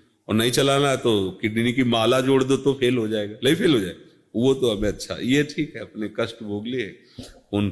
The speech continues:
थोड़ा फिल्टर हो गया, एक दिन चला, फिर दूसरे दिन फिल्टर हो गया, ऐसे चल रहा है।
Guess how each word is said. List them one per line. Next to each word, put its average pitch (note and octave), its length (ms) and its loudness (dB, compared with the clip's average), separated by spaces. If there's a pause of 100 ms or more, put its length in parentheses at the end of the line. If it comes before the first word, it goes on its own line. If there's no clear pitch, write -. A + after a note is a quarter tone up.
थोड़ा G2 180 0
फिल्टर G2 440 -2
हो G#2 120 0
गया, G2 220 -2
एक F2+ 280 -6
दिन F2+ 160 -10
चला, G#2+ 300 2
फिर A2+ 220 -6
दूसरे A#2 420 -6
दिन G#2 260 -10
फिल्टर F#2+ 400 -10
हो F2+ 60 -14
गया, F2+ 140 -6
ऐसे - 260 -12
चल - 160 -16
रहा G2+ 180 -18
है। - 600 -20